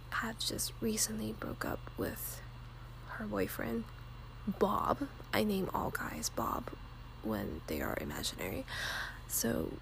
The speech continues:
Bob decided that he would become a priest. So of course Cynthia was absolutely heartbroken. Um, she got Tinder just so she can feel a little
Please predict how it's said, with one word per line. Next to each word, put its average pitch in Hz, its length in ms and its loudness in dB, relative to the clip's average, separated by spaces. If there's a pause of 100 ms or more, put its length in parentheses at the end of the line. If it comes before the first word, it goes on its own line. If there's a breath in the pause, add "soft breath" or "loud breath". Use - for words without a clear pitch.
(500)
Bob 208 420 6 (420)
decided 110 640 4
that - 300 -2 (480)
he 214 580 2
would 226 120 -2
become 220 560 0
a 233 60 0
priest. - 680 0 (500 loud breath)
So - 220 2
of - 200 -2
course - 300 0
Cynthia - 440 0
was - 220 0 (120)
absolutely 226 500 4
heartbroken. - 640 0 (840 loud breath)
Um, 240 480 2 (200)
she - 200 4
got 226 340 2 (320)
Tinder 220 440 4
just - 360 6
so - 560 4 (320)
she - 240 2
can - 680 -2
feel 285 260 4
a 277 40 6
little 240 280 4